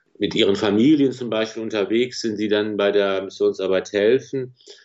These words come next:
Also das ist immer eine Sache der Gemeinschaft und, äh, das ist ja auch ein so ganz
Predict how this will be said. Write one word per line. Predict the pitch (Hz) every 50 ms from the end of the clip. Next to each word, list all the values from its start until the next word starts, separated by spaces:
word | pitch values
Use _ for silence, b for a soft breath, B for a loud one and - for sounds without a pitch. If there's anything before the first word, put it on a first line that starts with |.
| B B B
Also | - - 135 110
das | 117 117
ist | 113
immer | 127 131 135 123
eine | 123 117
Sache | 101 117 127 120 120 110
der | 107 104
Gemeinschaft | 98 98 95 95 95 101 110 131 143 135 - - 147 147 147 - - - _ -
und, | - 117 120 117 117 - -
äh, | 82 92 107 107
das | 107 113 107 110
ist | 110 - -
ja | 107 101 95
auch | 110 117 -
ein | 120 110 101
so | 107 110
ganz | 107 110 110 110 104 - - - B